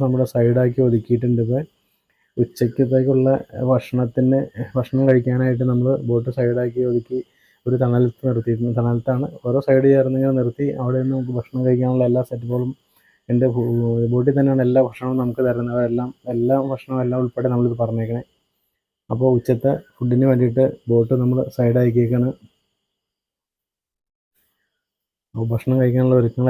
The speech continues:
എല്ലാവരും നോക്കിക്കൊണ്ടിരിക്കുകയാണ്. അപ്പോൾ അവർ നമ്മളെ വിളിക്കുമ്പോൾ എല്ലാം റെഡി ആയി കഴിഞ്ഞാൽ,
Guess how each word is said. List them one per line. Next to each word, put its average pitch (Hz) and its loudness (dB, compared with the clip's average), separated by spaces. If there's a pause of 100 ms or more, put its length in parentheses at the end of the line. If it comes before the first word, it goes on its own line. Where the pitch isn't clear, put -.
എല്ലാവരും 123 4 (320)
നോക്കിക്കൊണ്ടിരിക്കുകയാണ്. 120 0
അപ്പോൾ 117 0
അവർ 117 2
നമ്മളെ 123 0
വിളിക്കുമ്പോൾ 123 0
എല്ലാം 120 -2
റെഡി 120 0
ആയി 120 0
കഴിഞ്ഞാൽ, 123 -2